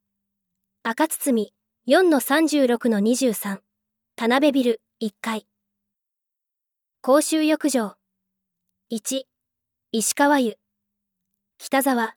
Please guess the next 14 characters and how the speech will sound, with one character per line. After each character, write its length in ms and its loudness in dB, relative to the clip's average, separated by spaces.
三 300 2
の 120 2
十 220 0
二 120 2
の 100 2
八。 360 -12
二、 220 -4
月 280 0
見 180 2
湯 120 2
温 120 2
泉。 280 -6
赤 260 -2
堤、 440 -4